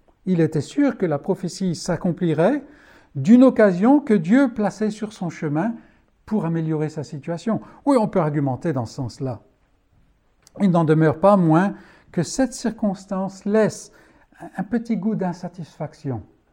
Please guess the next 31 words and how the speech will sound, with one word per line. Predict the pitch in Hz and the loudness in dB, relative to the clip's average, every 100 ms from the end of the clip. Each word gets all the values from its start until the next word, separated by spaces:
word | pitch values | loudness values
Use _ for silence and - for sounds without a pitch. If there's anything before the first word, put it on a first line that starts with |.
| _ _ _ _ _ _ _ | _ _ _ _ _ _ _
Je | - | -8
ne | 185 | -4
sais | 247 | -2
pas | 294 262 | 0 0
si | 233 | 0
vous | 190 | 0
êtes | 190 190 | -2 -2
comme | 208 196 | -2 0
moi, | 165 190 | 0 -2
mais | 175 160 156 - _ _ | 0 0 -2 -8 _ _
chaque | - 226 233 | -6 -4 -2
fois | 269 | -2
que | 233 | -2
je | 208 | -2
lis | 190 220 | -2 -2
ce | 226 | -4
passage-là, | - 202 - 196 - 147 147 - _ _ _ _ _ _ | -6 -8 -8 -10 -6 -4 -4 -6 _ _ _ _ _ _
c'est | - - - 190 170 | -20 -10 -2 -2 -4
cette | - 180 175 _ _ | -8 -8 -8 _ _
requête | 123 156 214 214 214 - - _ _ _ _ _ - | -6 -2 0 0 -2 -4 -16 _ _ _ _ _ -12
de | 131 160 | -6 -4
Joseph | 208 190 165 156 - - _ _ _ - | -2 -4 0 -2 -2 -10 _ _ _ -6
à | 160 | -2
l'échanson, | 208 208 208 185 - 156 160 - _ _ _ _ _ _ 233 185 | -2 -2 -6 -6 -6 -6 -6 -12 _ _ _ _ _ _ _ -12
hmm, | 185 190 170 147 - 139 156 165 156 143 139 | -10 -10 -12 -18 -20 -20 -20 -20 -20 -20 -18
j'aimerais | 147 160 165 | -8 -4 -2
bien | 156 156 | 0 -2
qu'elle | 156 | -4
soit | - 127 | -8 -10
pas | 107 | -10
là. | 87 | -14